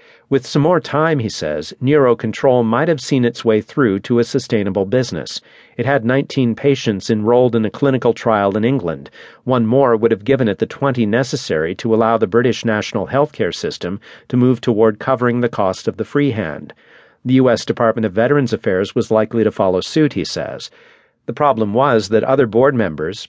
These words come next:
primarily venture capitalists who decided they were not seeing the return on the investment they had anticipated, were impatient.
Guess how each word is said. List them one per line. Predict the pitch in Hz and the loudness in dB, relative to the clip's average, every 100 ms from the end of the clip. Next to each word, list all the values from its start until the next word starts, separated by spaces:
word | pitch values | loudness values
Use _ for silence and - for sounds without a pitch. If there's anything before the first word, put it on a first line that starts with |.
| - | -4
primarily | 120 113 131 120 107 | 0 2 2 2 2
venture | 101 120 - 101 | 2 0 -2 -6
capitalists | - 143 143 92 73 90 - | -2 -2 0 -2 -4 -6 -4
who | 120 | -2
decided | 101 135 117 107 | -2 0 0 2
they | 104 | 2
were | 104 | 2
not | 113 123 | 0 -2
seeing | - 127 110 | -2 -2 0
the | 101 | -2
return | 98 92 127 113 | -4 -4 -2 -2
on | 98 | -2
the | 98 | -4
investment | 98 95 107 - 101 90 | -2 0 -2 -2 -6 -4
they | 92 | -4
had | 92 | -4
anticipated, | 90 87 156 113 104 80 80 98 - - _ - | -6 -2 -2 -2 -4 -6 -8 -10 -20 -20 _ -4
were | 120 120 | 0 0
impatient. | 120 120 - 147 - 85 - | 0 -4 0 0 0 -10 -16